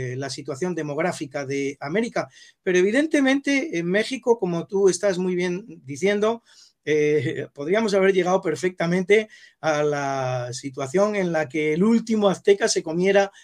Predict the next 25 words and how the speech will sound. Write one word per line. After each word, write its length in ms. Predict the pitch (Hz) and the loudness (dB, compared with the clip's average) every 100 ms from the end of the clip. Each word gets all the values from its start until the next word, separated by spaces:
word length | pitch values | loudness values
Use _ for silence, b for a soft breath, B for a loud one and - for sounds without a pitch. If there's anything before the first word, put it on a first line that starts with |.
| b - | b -6
a 100 | 156 | 0
sí 160 | 156 190 | 2 2
mismo. 480 | 214 190 151 117 _ b b | 2 0 -4 -10 _ b b
Desde 240 | 139 160 165 | -6 -2 4
luego 240 | 214 247 | 4 4
está 260 | - 254 254 | 0 -2 0
también 360 | 220 220 233 | 0 2 2
atestiguado 880 | 208 202 - 202 196 226 202 202 247 | 2 0 -2 0 6 8 8 4 0
en 160 | 170 165 | -2 -2
las 180 | 160 | -4
crónicas 680 | - 226 220 175 196 277 - b b b | -2 0 0 0 -2 -4 -8 b b b
el 180 | 135 147 | -4 -2
hecho 260 | - 240 | -2 0
de 120 | 214 - | -2 -2
que 140 | 160 | -2
lo 240 | 151 131 | -2 -4
primero 840 | - 160 165 160 220 277 208 131 - _ _ _ - | -8 -6 -4 0 2 2 0 -4 -10 _ _ _ -10
que 140 | 143 | -8
pidieron 480 | 131 135 165 185 170 | -6 -6 -4 -2 -2
los 220 | 151 - | -2 -4
tlaxcaltecas, 960 | 151 143 - 135 127 226 233 160 110 - _ _ _ | -4 -4 -4 -8 2 2 2 -2 -6 -14 _ _ _
que 180 | 127 127 | -10 -6
llegaron 480 | 127 143 160 165 160 | -2 0 0 -2 -4
a 140 | 143 | -4
Tenochtitlan 880 | 151 147 - - 247 180 156 127 | -4 -4 -6 -6 -6 -2 -4 -4